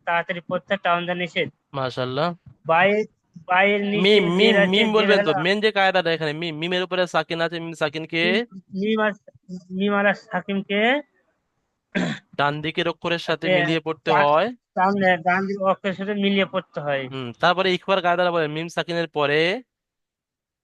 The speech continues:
Speaker 1: মিম সাকিনের পরে বা নিচে এই জের এসে
Speaker 2: বা জের
Speaker 1: জের
Speaker 2: বলতে
Speaker 1: হলো
Speaker 2: হবে না,
Speaker 1: হারাকাত।
Speaker 2: জের কেন বলছেন? আপনি
Speaker 1: হ্যাঁ।
Speaker 2: কি ইকফার কায়দা জের
Speaker 1: হ্যাঁ।
Speaker 2: পড়েছেন?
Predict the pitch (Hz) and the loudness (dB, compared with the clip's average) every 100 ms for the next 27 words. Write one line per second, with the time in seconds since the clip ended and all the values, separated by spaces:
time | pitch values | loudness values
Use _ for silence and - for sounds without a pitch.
0 | _ 185 202 185 196 190 196 196 185 180 | _ -4 -2 -2 -2 -2 0 -2 2 2
1 | 180 196 220 247 240 - _ _ 170 175 | 4 4 4 2 0 -6 _ _ 2 4
2 | 190 208 - - 175 185 160 175 180 185 | 4 2 -4 -12 -8 -8 -10 -10 -6 -6
3 | 151 185 196 196 196 - 208 233 262 - | -4 0 2 2 -2 -2 2 4 2 -2
4 | _ 170 202 214 170 220 - 202 196 220 | _ 4 4 4 4 2 4 2 4 2
5 | 208 160 135 - 208 202 208 196 175 156 | 2 2 0 0 -4 -2 -2 -2 -6 -8
6 | 139 113 113 143 165 165 170 160 - 180 | -10 -8 -8 -4 -4 -4 -4 -4 -2 2
7 | 180 175 165 151 208 226 170 | 4 6 6 4 0 -2 -4